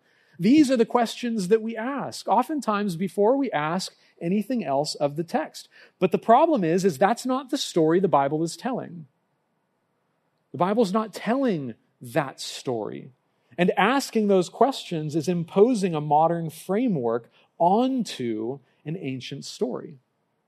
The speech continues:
It's forcing it to answer our questions before we'll even listen to what it has to say, what the text was intended to tell us. So we have to use the categories the Bible gives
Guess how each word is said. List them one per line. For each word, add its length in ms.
It's 160
forcing 520
it 100
to 100
answer 480
our 360
questions 960
before 360
we'll 160
even 160
listen 540
to 120
what 220
it 80
has 240
to 100
say, 480
what 160
the 60
text 440
was 140
intended 560
to 100
tell 260
us. 560
So 100
we 60
have 120
to 80
use 320
the 80
categories 600
the 60
Bible 300
gives 760